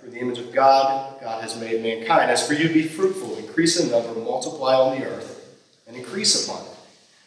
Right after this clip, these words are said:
So now, in, in this creation that's been wiped of the worst effects of the disease, so the gangrene limb has been severed, but there's still some residual infection deeper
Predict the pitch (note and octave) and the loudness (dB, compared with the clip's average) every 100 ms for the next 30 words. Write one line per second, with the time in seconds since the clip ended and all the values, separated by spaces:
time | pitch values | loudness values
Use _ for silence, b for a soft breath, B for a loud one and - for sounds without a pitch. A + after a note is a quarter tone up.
0 | _ - E3+ D#3 E3 G#3 - - E3+ A3+ | _ 2 6 6 8 8 8 4 4 4
1 | A#3 - F#3 A3+ B3 B3 - - B3 A#3 | 4 2 4 6 6 6 6 4 2 6
2 | A3+ - - - - D#3+ C#3 D3 C3 C3 | 8 8 6 4 4 4 6 6 6 6
3 | - - D3 C#3+ - F3 G#3+ - - - | 2 2 0 0 4 6 6 6 6 4
4 | - - - D3+ - E3 - - D3+ D#3 | -2 -6 -4 -4 2 2 4 2 2 2
5 | E3 C#3 C3 A#2+ - D3+ B2+ B2 C3+ C#3+ | 2 2 2 2 0 0 0 -2 0 2
6 | D3+ D3 D3+ D3 C#3+ C#3+ C3+ C#3 C3+ C3+ | 4 4 4 6 4 4 2 0 -4 -6
7 | C3 C3 - D3 A#2 A2+ A2+ B B F3 | -8 -4 2 4 2 0 -4 B B 4
8 | E3 D#3+ - G3 G3 - E3 D#3 E3 D#3 | 6 6 6 8 8 6 6 6 4 4
9 | D3+ C#3 D#3 D#3 D#3+ D3 C#3+ - - - | 4 4 4 4 2 -2 -4 -8 -14 -18
10 | - E3 E3 A#2 | -6 -4 -2 -2